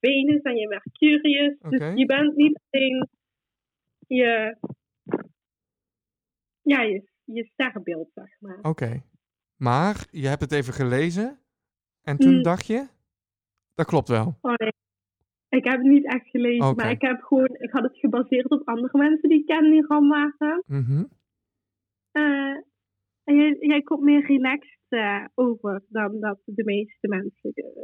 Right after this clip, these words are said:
Speaker 1: zijn die ik ken die ram zijn.
Speaker 2: Oké, cool.
Speaker 1: Ik kan niks baseren op alleen je zonteken. Ik weet ook niet heel veel over het sterrenbeeld ram, eerlijk gezegd.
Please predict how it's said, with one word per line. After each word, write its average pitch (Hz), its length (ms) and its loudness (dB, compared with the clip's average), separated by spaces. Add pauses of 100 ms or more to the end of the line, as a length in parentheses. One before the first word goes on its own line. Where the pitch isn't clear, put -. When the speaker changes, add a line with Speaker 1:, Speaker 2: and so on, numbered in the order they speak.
(220)
Speaker 1:
zijn 214 300 -4
die 233 120 2
ik 226 80 -12
ken 214 240 0
die 226 140 2
ram 220 260 -2
zijn. 233 440 0 (220)
Speaker 2:
Oké, 156 400 -6 (300)
cool. 233 340 -6 (400)
Speaker 1:
Ik 285 140 2
kan 269 160 2
niks 254 240 -2
baseren 262 580 0
op 269 140 -6
alleen 240 280 -4
je 240 120 -6
zonteken. 233 500 -6
Ik - 60 -14
weet 247 140 -4
ook 254 100 -8
niet 254 160 -2
heel 254 220 0
veel 247 260 0
over 233 220 -4
het - 160 -8
sterrenbeeld 220 580 -4
ram, 196 240 -8
eerlijk 180 320 -8
gezegd. 226 360 -16